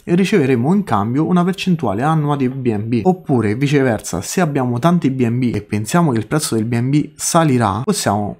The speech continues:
bloccarli qui per due settimane e ricevere in cambio il cinquanta per cento annuo. Nel concreto, come possiamo fare? Allora, per prima cosa, se vogliamo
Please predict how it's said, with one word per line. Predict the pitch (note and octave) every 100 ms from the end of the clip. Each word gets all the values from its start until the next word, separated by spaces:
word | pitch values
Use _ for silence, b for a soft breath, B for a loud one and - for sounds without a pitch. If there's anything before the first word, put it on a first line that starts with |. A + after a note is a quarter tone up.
| D3
bloccarli | F3 E3+ B2 A2+ A#2+ B2
qui | D3+ A#2
per | - C#3+
due | D#3+ F#3+
settimane | B2 A2+ D3 C#3 G#2 A#2+ E3+
e | F#3+ F3+ - -
ricevere | - C3+ F3 - A2+ A2 C#3+
in | G3+
cambio | - G2 G#2 C3+ D#3
il | F3
cinquanta | F3 G#3+ G3 G2+ A2+ D#3
per | E3+
cento | - F#2 G2 F#2+ - _ -
annuo. | A#2 G#2 G2 G#2
Nel | C3+ E3+ E3+
concreto, | D3 C3 B2 A#2+ F#2+ F#2+ A#2 _ _
come | - F#3+ D3+
possiamo | B2+ - - G2
fare? | G2 A#2+ C#3+ E3
Allora, | E3+ A#2+ A2 F#2+ -
per | C3 A#2+
prima | - F3+ D3 A#2+
cosa, | A#2 F#2 - C3
se | C#3+
vogliamo | A#2+ A#2+ A2+ B2 G#2+ G2 F2